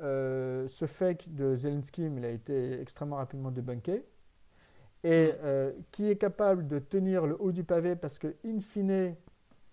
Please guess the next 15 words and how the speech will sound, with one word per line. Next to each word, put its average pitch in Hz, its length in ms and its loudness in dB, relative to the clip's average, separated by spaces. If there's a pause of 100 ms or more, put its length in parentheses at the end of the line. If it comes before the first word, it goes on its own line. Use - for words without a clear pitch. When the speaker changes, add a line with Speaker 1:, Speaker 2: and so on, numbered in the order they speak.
(100)
Speaker 1:
les 175 100 2
mensonges 185 440 0
russes 180 220 2
sont 151 180 -8
juste 139 280 -6 (220)
trop 226 220 4
gros. 156 440 2 (400)
Donc - 100 -18
là, 156 160 0
il 131 100 -2 (280)
manque 170 420 -2
carrément 151 540 -2
de, 127 160 -4
de 120 100 -6
finesse 165 600 -8